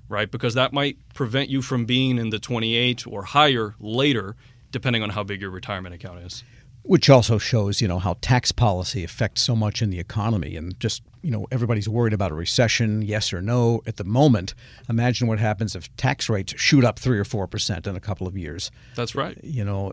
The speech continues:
Speaker 2: say what you want, but that could really have a recessionary impact on
Speaker 1: It
Speaker 2: the economy. Well, if my retirement lasts as long as my career,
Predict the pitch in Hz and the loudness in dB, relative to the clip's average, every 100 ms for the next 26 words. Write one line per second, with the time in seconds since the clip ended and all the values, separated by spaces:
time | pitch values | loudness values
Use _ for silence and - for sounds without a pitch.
0 | 139 - 110 107 101 101 113 120 107 104 | -8 -6 -2 -2 -2 0 2 2 2 -8
1 | - - 123 - 120 127 127 110 95 113 | -8 0 0 0 0 2 2 0 -4 -8
2 | 113 110 87 87 107 107 - 123 - 120 | -6 -6 -6 -12 -10 -6 0 2 2 0
3 | 90 90 113 131 117 73 - - - - | 0 -4 -2 -2 -2 -6 -10 -20 -20 -6
4 | 113 98 90 - 104 110 78 - - 131 | -2 -2 -4 -4 -2 -2 -4 -6 2 4
5 | 120 120 113 101 - 165 131 107 110 110 | 4 2 0 0 2 4 4 2 0 0
6 | - 101 110 110 101 101 - 127 127 117 | -2 0 0 0 -2 -4 -4 0 2 4